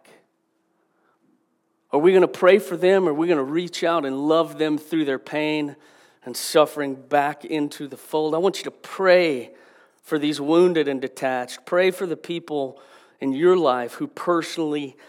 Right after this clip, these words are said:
need the grace of God in the face of Jesus. And so here is where these cards come into play, which Scott tried to throw his out so he didn't have to do it.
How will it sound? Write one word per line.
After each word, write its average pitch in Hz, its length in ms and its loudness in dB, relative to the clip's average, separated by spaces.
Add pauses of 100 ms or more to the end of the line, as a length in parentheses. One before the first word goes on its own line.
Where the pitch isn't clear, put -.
(200)
need 135 360 -2
the 127 80 -6
grace 127 400 -4
of 117 140 -20
God 107 420 -6 (480)
in 127 120 -10
the 113 60 -10
face 120 380 -12
of 113 140 -20
Jesus. 107 640 -18
And 123 120 -10
so 131 220 -2
here 175 500 2 (380)
is 123 140 -10
where 147 160 4
these 135 240 -6
cards 160 400 2
come 120 200 -8
into 110 200 -8
play, 110 340 -4
which 110 240 -10
Scott - 400 -2
tried 127 220 -4
to 120 80 -12
throw 131 300 -2
his 131 220 -4
out 143 280 2
so 120 160 -10
he 135 100 -8
didn't 127 200 -6
have 123 180 -8
to 135 80 -14
do 170 260 0
it. 104 220 -6